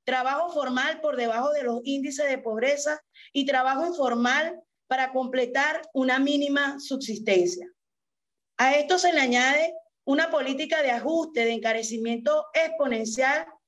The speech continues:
de los servicios y de los alimentos. Otra de las aristas de la situación de las mujeres en Venezuela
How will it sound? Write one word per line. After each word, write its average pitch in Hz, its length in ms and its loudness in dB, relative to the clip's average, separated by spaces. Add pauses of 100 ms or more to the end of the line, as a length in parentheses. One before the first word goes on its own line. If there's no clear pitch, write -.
(200)
de 254 120 2
los 269 180 0
servicios 311 500 0 (120)
y 294 80 -2
de 262 100 0
los 233 160 0
alimentos. 190 560 -2 (1300)
Otra 302 340 0
de 339 100 0
las 269 200 0
aristas 269 380 -2
de 233 80 0
la 220 140 0
situación 233 840 -2 (200)
de 254 120 0
las 247 140 0
mujeres 262 400 0
en 311 60 -2
Venezuela 262 880 -2